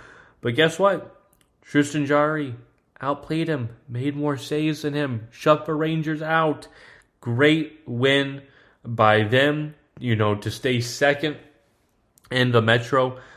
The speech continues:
uh, Division. That was a great win by the Pittsburgh Penguins. And Sidney Crosby,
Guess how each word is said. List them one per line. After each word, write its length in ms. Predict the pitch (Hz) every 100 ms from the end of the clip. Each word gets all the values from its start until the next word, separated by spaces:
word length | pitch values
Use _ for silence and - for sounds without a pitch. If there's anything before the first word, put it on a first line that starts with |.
| _ -
uh, 240 | 113 104
Division. 800 | - 123 117 107 127 143 151 139
That 180 | 123 127
was 140 | 123
a 100 | 117
great 440 | 107 107 117 135 127
win 260 | 117 110
by 180 | 107 101
the 100 | 101
Pittsburgh 480 | 101 110 - 107 101
Penguins. 440 | 107 104 104 104 - - _ - -
And 280 | 117 101 101
Sidney 280 | - 131 120
Crosby, 680 | 123 113 113 - 117 113